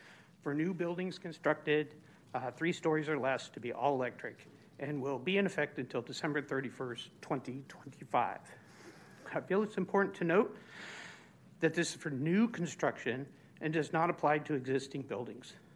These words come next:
It also does not include additions, alterations, or tenant improvements to existing buildings.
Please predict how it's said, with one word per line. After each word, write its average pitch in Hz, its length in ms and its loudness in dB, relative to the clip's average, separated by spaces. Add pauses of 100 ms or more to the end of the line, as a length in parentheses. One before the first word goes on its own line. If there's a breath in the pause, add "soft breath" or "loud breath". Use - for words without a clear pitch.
It - 140 0
also 170 240 6
does 165 180 -2
not 165 200 4
include - 340 0 (300)
additions, 214 640 2 (100)
alterations, 180 920 0 (100)
or 127 100 -6
tenant 175 320 0
improvements 139 760 -4 (720 loud breath)
to 247 160 2
existing 123 500 -6
buildings. 117 460 -18